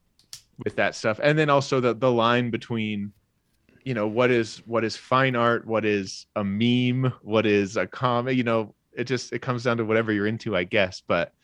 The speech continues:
I, uh, I found myself recently, because I use Photoshop for everything, uh, and it was, it is my job, I've started to, I taught, during covid, I taught myself to, to oil paint,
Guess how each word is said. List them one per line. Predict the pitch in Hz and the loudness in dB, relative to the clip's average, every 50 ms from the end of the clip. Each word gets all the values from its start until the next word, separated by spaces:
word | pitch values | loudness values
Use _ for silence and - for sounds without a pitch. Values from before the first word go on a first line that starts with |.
| _ _ _ _ _ _ _ _ _ | _ _ _ _ _ _ _ _ _
I, | - 92 107 107 104 | -6 -2 -2 0 0
uh, | 95 90 85 78 - - _ _ _ _ _ _ | 2 0 0 -2 -4 -8 _ _ _ _ _ _
I | 123 147 | -2 0
found | 143 180 175 165 151 | 2 4 2 4 4
myself | 139 127 117 - 131 117 107 104 - - | 2 0 0 0 0 0 0 0 -2 -2
recently, | 131 127 123 - - 123 110 104 107 104 101 98 95 90 - _ _ _ _ _ | -2 -2 -2 0 -4 -6 -6 -4 -2 -2 -2 -2 -4 -6 -10 _ _ _ _ _
because | - 113 - - 139 139 127 131 | -8 -8 -4 0 0 2 2 4
I | 120 | 2
use | 120 113 110 110 - | 2 2 0 -2 -2
Photoshop | - 113 120 117 117 104 - 113 95 85 - _ _ | -2 0 0 0 0 -2 -2 -2 -4 -4 -4 _ _
for | _ 104 95 | _ -2 0
everything, | 95 95 90 92 92 90 - - 98 92 90 87 90 95 101 _ _ _ _ _ _ _ _ _ _ _ _ _ _ - | 0 -2 -4 -6 -8 -8 -8 -8 -6 -6 -6 -8 -10 -14 -16 _ _ _ _ _ _ _ _ _ _ _ _ _ _ -2
uh, | 113 110 101 98 98 - | 0 0 0 0 -2 -4
and | 123 135 | -2 -4
it | 135 117 127 | -4 -4 0
was, | 139 139 135 120 - _ _ _ - | 0 0 -2 -2 -6 _ _ _ -4
it | 123 120 | -2 -2
is | 120 110 | -2 -2
my | 113 104 | -4 -4
job, | 104 117 110 110 101 95 90 87 90 135 _ _ _ _ _ _ _ _ _ _ _ _ - | 0 2 2 4 4 4 2 0 -4 -8 _ _ _ _ _ _ _ _ _ _ _ _ -4
I've | 113 117 113 | -4 -4 -4
started | - - 135 123 120 120 113 110 - | -2 0 2 4 4 4 2 -2 -4
to, | - - 113 107 107 101 98 71 - | -6 -4 -2 -2 -2 -2 -2 -4 -6
I | 107 | -6
taught, | - - 123 117 110 | -4 -2 -2 0 2
during | 135 131 120 113 107 | 2 0 0 -2 -4
covid, | - 135 127 113 104 101 | -2 -2 -2 0 0 -2
I | 98 | -4
taught | 92 - 113 101 101 | -4 -4 -4 -4 -4
myself | 101 95 - - 101 95 - _ | -6 -6 -4 -6 -6 -6 -6 _
to, | - - 92 90 87 85 - - | -8 -6 -6 -4 -4 -6 -8 -10
to | _ - - - | _ -12 -2 0
oil | 117 123 110 95 | 0 0 0 0
paint, | - - 90 80 80 - | 0 -2 -2 -2 -12 -16